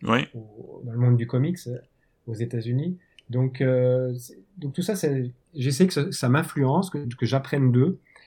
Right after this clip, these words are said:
Speaker 2: mais en essayant de développer mon propre style. Et, euh, bah, c'est ça qui est difficile, quoi, et c'est pour ça que ça prend du temps. Parce que, euh, si, si on copie trop, bah, c'est ça, on va rester que des, des, des, des, des, des pâles copies, parce qu'on ne
Speaker 1: Mhm.
Speaker 2: maîtrisera jamais le, le maître.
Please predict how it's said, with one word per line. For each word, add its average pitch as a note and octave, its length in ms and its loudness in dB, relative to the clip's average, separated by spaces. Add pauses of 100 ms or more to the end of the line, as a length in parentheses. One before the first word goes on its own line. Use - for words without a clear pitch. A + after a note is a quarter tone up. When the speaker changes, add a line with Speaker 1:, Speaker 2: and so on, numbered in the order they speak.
(140)
Speaker 2:
mais C#3+ 260 6
en D#3 140 2
essayant C3+ 260 2
de D#3+ 60 4
développer C3+ 340 4
mon C#3 160 2
propre C3+ 360 -2
style. B2 480 -2
Et, A2 220 -10
euh, G#2+ 260 -12
bah, G#2+ 100 -14
c'est - 120 -10
ça E3 100 -2
qui E3+ 100 -2
est - 20 2
difficile, A#2 460 -4
quoi, C#3+ 240 -4
et G#2 400 -6
c'est A2 160 -10
pour - 120 -20
ça B2+ 80 -10
que - 60 -14
ça A2 100 -4
prend A2+ 140 -4
du G#2 160 -6
temps. C3+ 240 -6 (480)
Parce - 200 -10
que, A#2+ 120 -6 (1000)
euh, G#1 580 -14
si, A#2 500 -4
si - 160 -4
on C3+ 60 2
copie C3+ 280 0
trop, D#3 320 0
bah, B2+ 120 2
c'est B2+ 120 -6
ça, D#3+ 160 -2
on C3 60 2
va A#2+ 120 2
rester B2 340 -2
que D3+ 100 -2
des, C3 240 4
des, A#2+ 160 2
des, A2+ 140 -4 (160)
des, A#2+ 160 -4
des, A2 200 -14 (160)
des A2+ 80 -10
pâles D3 260 -2
copies, D3 420 0 (300)
parce A#2+ 120 -6
qu'on B2+ 100 6
ne A#2+ 40 8
Speaker 1:
Mhm. A#2 60 6
Speaker 2:
maîtrisera B2+ 400 2
jamais B2 320 6
le, A2+ 200 4
le A2 140 -4
maître. C#3+ 380 0